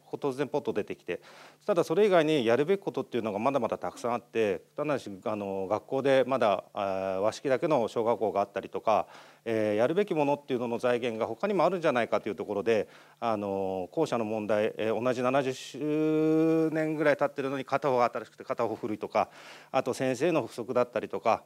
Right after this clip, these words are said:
あの、様々な問題を、あの、この十年ぐらい話してきていて、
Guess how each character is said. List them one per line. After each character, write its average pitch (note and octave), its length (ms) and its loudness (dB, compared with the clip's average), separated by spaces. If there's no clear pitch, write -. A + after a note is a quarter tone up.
あ A2 120 -2
の、 G#2 80 -6
様 C3+ 240 -4
々 F3 200 2
な C3+ 80 2
問 A#2 200 -2
題 A#2+ 140 4
を、 C#3+ 280 4
あ A#2+ 60 -4
の、 A#2 80 -6
こ A#2+ 100 -4
の A#2+ 100 0
十 B2 120 -2
年 B2+ 140 0
ぐ B2 80 -4
ら B2 80 4
い - 20 -2
話 A#2+ 280 0
し - 20 -18
て B2 120 -6
き - 100 -12
て G#2 200 -2
い - 100 -14
て、 E3 240 4